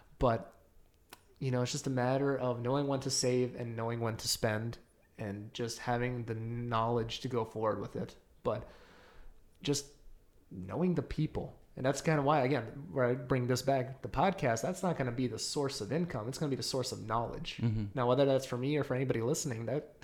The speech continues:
Speaker 1: could be a wombo combo right there too. And that,
Speaker 2: Mm-hmm.
Speaker 1: you know, who knows? But, uh, at the end of the day, I just love talking to people.
Speaker 2: Yep. There's a wealth of knowledge in, in the people that you're interviewing, but also in the car community. So that networking aspect that you were talking about, um,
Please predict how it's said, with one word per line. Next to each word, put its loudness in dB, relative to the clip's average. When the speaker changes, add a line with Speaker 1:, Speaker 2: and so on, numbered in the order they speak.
Speaker 1:
could -8
be 2
a 4
wombo 4
combo 6
right 8
there 4
too. 0
And -2
that, 6
Speaker 2:
Mm-hmm. 0
Speaker 1:
you 4
know, 0
who 0
knows? -4
But, 2
uh, -4
at -2
the 4
end 4
of 2
the 2
day, 2
I 0
just -4
love 2
talking 2
to -2
people. -2
Speaker 2:
Yep. 4
There's 12
a 12
wealth 10
of 8
knowledge 10
in, 6
in 2
the 4
people 8
that 4
you're 2
interviewing, 4
but 6
also 8
in 4
the 6
car 6
community. 2
So 10
that 12
networking 10
aspect 10
that 6
you 2
were 6
talking 4
about, 2
um, 4